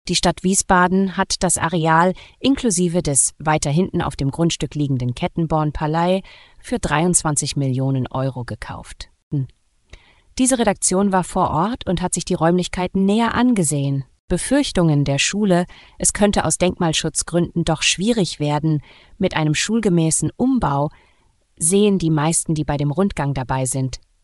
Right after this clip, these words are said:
nicht. Auch Denkmalschützer seien schon mit vor Ort gewesen, berichtet Schuldezernent und Kämmerer Hendrik Schmel, S P D. Besprechungsräume, teils mit flexiblen Wänden, könnten als Klassenzimmer dienen, Lehrerzimmer und Büroräume für Schulleitung und Sekretariat sind schnell auszumachen,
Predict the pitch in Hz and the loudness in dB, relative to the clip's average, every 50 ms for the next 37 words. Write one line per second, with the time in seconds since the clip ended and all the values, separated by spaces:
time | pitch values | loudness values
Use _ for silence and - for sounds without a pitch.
0 | _ _ _ _ - 196 139 123 - - - - - _ - - 190 202 208 - | _ _ _ _ -4 -4 -4 -4 -6 -12 -16 -20 -12 _ 2 4 4 4 4 0
1 | - - _ _ _ - 214 220 277 302 - 214 175 170 - - 185 175 - - | -6 -18 _ _ _ 0 2 2 2 2 0 0 0 2 0 0 -2 -2 -2 0
2 | 196 190 165 170 170 165 170 165 165 - 185 170 165 160 151 - - 170 - - | 0 0 2 2 2 2 2 2 0 0 0 0 0 0 -2 -2 -2 -2 -2 0
3 | - 202 202 - - - 120 127 131 127 131 139 - 123 - - 151 156 165 - | 0 -2 -2 -2 -6 -8 -6 -6 -4 -4 -6 -6 -8 -10 -6 -6 -2 -2 -2 -4
4 | - 160 139 - - 165 156 147 151 143 - - 151 143 143 143 147 147 - - | -4 -4 -2 -2 0 0 0 0 0 -2 -2 -2 0 0 0 0 0 -2 -4 -6
5 | - 139 135 - - - - 165 165 160 156 160 156 151 143 151 151 147 - - | -8 -8 -6 -6 -6 -4 -2 0 2 2 2 0 -2 -2 -2 -2 -2 -4 -4 -6
6 | 123 - - - - 170 170 175 175 180 180 180 - _ - - 120 - - - | -4 -2 0 0 2 2 2 2 2 2 0 -4 -8 _ -12 -8 -8 -8 -8 -10
7 | 120 - - 98 92 85 - _ _ _ _ _ _ _ _ _ _ _ _ _ | -14 -12 -12 -12 -12 -14 -18 _ _ _ _ _ _ _ _ _ _ _ _ _
8 | _ _ _ _ _ _ - - 202 - - - - - - - 220 180 - - | _ _ _ _ _ _ -2 2 2 2 2 2 -2 -2 0 0 0 2 2 0
9 | - 143 143 143 143 151 190 - - - - 165 175 180 - - 170 160 - - | 2 2 2 2 2 0 -2 -4 -2 2 2 4 4 4 2 2 0 0 -4 -2
10 | - - - - - - 185 170 160 156 151 147 131 160 160 170 160 - - 151 | -4 -4 -2 0 0 0 0 -2 0 0 0 2 4 4 4 4 2 0 -4 -8
11 | - - - 175 165 - - 156 147 151 - - - 190 202 214 - 214 160 - | -6 -4 -2 -2 -2 0 -2 -2 -2 0 -2 0 2 2 2 2 2 0 2 0
12 | - 147 139 135 127 - 143 147 151 160 175 208 190 - - 165 170 180 180 190 | 2 0 0 0 0 0 0 0 0 0 -2 -4 -4 -4 0 2 2 4 4 2
13 | 175 - - - 196 185 185 185 185 - - 151 143 - - - 151 143 156 165 | 2 2 2 2 2 2 0 0 -2 -2 -2 -2 -2 -2 -2 -2 -2 0 2 2
14 | 190 196 - 165 156 156 156 165 165 156 - - 151 139 - - 220 220 208 180 | 2 2 2 2 2 2 2 2 0 -2 -4 -6 -4 -2 -2 -2 0 0 2 2
15 | 160 165 - - 180 165 - 139 135 - 151 - - - 143 - 156 147 151 170 | 2 2 2 0 -2 -2 0 0 0 0 -2 -2 -6 -6 -4 -4 -4 -2 2 2
16 | 175 170 170 - - 165 160 151 - - - - 170 170 170 156 - - 147 147 | 4 2 2 2 2 2 2 2 2 0 2 2 2 2 2 2 2 2 2 2
17 | 147 - - - 139 131 123 123 - - - - | 2 0 0 0 0 0 -2 -4 -6 -8 -12 -14